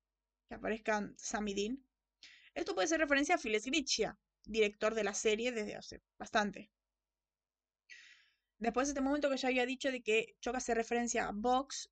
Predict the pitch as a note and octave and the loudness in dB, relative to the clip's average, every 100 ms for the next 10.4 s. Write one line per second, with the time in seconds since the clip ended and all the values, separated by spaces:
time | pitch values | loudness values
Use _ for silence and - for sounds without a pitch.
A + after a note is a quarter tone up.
0 | - A3+ G#3+ G#3+ A#3 - G#3+ G#3+ G#3+ G#3+ | -8 0 2 2 -2 -6 -10 -8 -10 -8
1 | G#3+ A3 F#4 G4+ D4+ E4 F4+ _ - A3+ | -4 -2 0 2 0 -2 -6 _ -6 -4
2 | A3+ A3+ A#3 A#3 B3 B3 C4 A#3 A3 A#3 | 0 0 0 -2 2 2 2 0 -2 -2
3 | A#3 A#3 D4 C4+ A3+ B3+ - _ _ _ | -4 0 0 0 -2 -4 -6 _ _ _
4 | _ _ - A3+ G#3 G3+ G#3+ B3+ C#4+ D4+ | _ _ -10 -4 -2 -2 -2 -2 0 2
5 | D#4 D#4+ - - - A3 A#3 G#3+ G3+ G3+ | 2 0 -4 -14 -4 4 4 6 4 4
6 | G#3 G3+ G#3+ C4 A#3 A3 G#3+ G3 G#3+ B3+ | 2 2 0 0 0 0 -2 -2 -2 0
7 | G#3+ G#3+ D4+ _ _ _ _ _ _ _ | -2 -4 -10 _ _ _ _ _ _ _
8 | _ _ _ _ - G#3+ G#3+ A3+ B3+ B3 | _ _ _ _ -8 -4 0 0 2 -2
9 | - _ - A4 C5 A#4+ A4 C#4 B3+ A3+ | -2 _ -2 0 0 0 0 0 2 2
10 | A#3 - - F4+ | 2 -2 -2 0